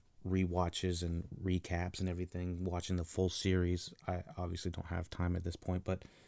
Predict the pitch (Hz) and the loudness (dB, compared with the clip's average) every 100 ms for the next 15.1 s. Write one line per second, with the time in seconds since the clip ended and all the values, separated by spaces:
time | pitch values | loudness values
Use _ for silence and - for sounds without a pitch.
0 | - - 90 87 87 - _ _ - - | -14 -4 -2 0 -2 -8 _ _ -20 -20
1 | _ _ - - - 104 95 107 - 101 | _ _ -20 -20 -4 0 4 4 6 4
2 | 92 90 - 107 95 90 107 101 92 90 | 4 0 4 4 4 4 4 4 4 2
3 | 95 92 87 - 104 92 87 90 87 - | 4 4 2 4 4 4 2 2 2 2
4 | 90 87 90 87 - - - - - - | 2 4 2 2 -2 -8 -18 -20 -20 0
5 | 95 92 123 156 - 85 80 78 82 82 | 4 8 8 6 2 2 2 0 -2 -4
6 | 85 87 95 92 90 87 - - - - | -6 -6 0 2 4 2 -2 -20 -20 -20
7 | - - 107 104 117 117 113 104 107 101 | -16 2 4 6 6 6 6 8 8 8
8 | 95 104 98 101 92 - - - - - | 4 0 2 4 2 0 -8 -18 -16 -4
9 | 107 110 113 - 101 95 - 104 101 98 | 2 4 4 4 2 2 4 4 4 2
10 | 92 - - - - - 123 139 139 123 | 0 -8 -20 -18 -10 4 8 8 8 6
11 | 95 101 110 117 120 - 104 95 92 98 | 4 6 8 10 8 6 6 8 6 4
12 | 92 92 90 90 90 - - - _ - | 4 4 4 4 0 -6 -20 -20 _ 2
13 | 113 113 113 - 120 113 104 98 95 98 | 6 8 6 4 4 4 4 2 2 2
14 | 92 95 90 - 92 90 87 85 - - | 2 2 0 0 2 4 4 0 -2 -6